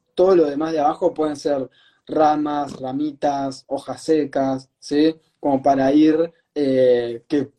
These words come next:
filtre bien el agua y, em, ayudar a ganar un poquito más de volumen,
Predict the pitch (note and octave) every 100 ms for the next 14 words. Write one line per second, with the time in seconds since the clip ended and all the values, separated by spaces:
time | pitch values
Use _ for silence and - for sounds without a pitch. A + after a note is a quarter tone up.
0 | _ - D#3+ D#3+ E3+ F3 F#3 A3 A3+ A3+
1 | C4 C4+ _ _ D#3 E3+ G3+ G#3 _ _
2 | _ _ D3+ C#3 C3 B2 A#2 A#2 A2 G#2+
3 | G2 C#2+ - _ _ - - C#3 - C#3
4 | D3 D3+ C#3+ C3 C3 B2 _ _ C3 C3
5 | C3 C3+ C3 C3+ C3 C3+ C3+ C#3+ E3 F#3+
6 | A3